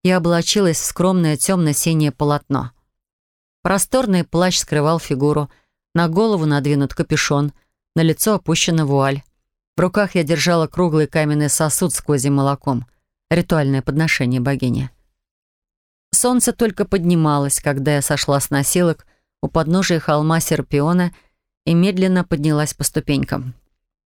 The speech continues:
Подъём в моём положении дался нелегко. Я запыхалась,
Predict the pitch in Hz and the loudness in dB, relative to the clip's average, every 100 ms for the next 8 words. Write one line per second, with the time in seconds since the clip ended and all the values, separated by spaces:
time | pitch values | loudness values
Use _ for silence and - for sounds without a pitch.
0 | _ - 175 160 202 190 180 180 175 175 | _ -2 -2 0 0 2 2 2 0 0
1 | 175 185 170 151 170 160 170 175 190 - | 2 2 0 0 0 0 0 2 0 -2
2 | 147 147 - _ _ _ _ _ 180 175 | -4 -4 -6 _ _ _ _ _ -2 -2
3 | 151 170 - 208 139 - - | -2 -2 0 0 0 -2 -6